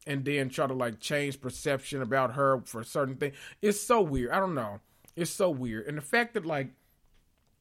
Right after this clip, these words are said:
their main issue this season is that she wasn't invited to be a bridesmaid. Uh, why the, I couldn't imagine me hating somebody so bad. 'Cause let's face it, Teresa and Melissa don't, M-, Melissa,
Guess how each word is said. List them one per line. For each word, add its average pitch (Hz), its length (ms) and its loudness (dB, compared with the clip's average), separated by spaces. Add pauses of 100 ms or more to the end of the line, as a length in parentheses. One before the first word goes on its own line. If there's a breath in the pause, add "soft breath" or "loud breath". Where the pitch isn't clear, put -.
(140)
their 170 260 0
main 160 340 2
issue 151 300 -2
this 143 180 -4
season 139 360 -2
is 120 120 -6
that 120 200 -4
she - 180 -4
wasn't 135 260 -2
invited 127 400 -2
to - 60 -10
be 123 160 -4
a 120 80 -4
bridesmaid. 135 760 0 (500 loud breath)
Uh, - 120 -10 (240)
why 247 260 2 (120)
the, 381 80 -2 (100)
I 277 160 10
couldn't 285 320 0
imagine 170 500 0 (300 soft breath)
me 175 320 -2
hating 165 340 0
somebody 135 420 2
so 139 180 -2
bad. 123 220 -2
'Cause 170 140 -8
let's 254 160 2
face 131 300 -2
it, 104 120 -16 (300 soft breath)
Teresa 247 380 4
and 175 80 2
Melissa 156 280 2
don't, 131 320 -2 (460)
M-, 143 220 -10 (240)
Melissa, 120 560 -8